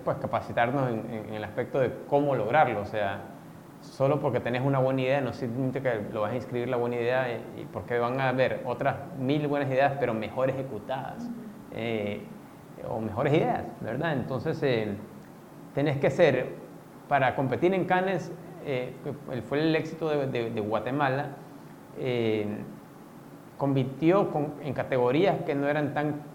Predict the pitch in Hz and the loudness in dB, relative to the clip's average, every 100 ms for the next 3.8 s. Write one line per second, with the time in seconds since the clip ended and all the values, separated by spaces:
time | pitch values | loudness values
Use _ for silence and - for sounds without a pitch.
0 | - - 131 147 139 117 123 139 - - | -10 -4 -2 0 2 4 2 -2 -8 -14
1 | - - - - - - 127 117 110 104 | -16 -18 -18 -18 -14 -8 -4 -2 0 -2
2 | 101 - - 120 127 - - 175 170 165 | -4 -6 -4 -2 -2 2 6 8 6 6
3 | 143 156 160 139 143 151 156 143 | 4 4 4 4 4 4 4 2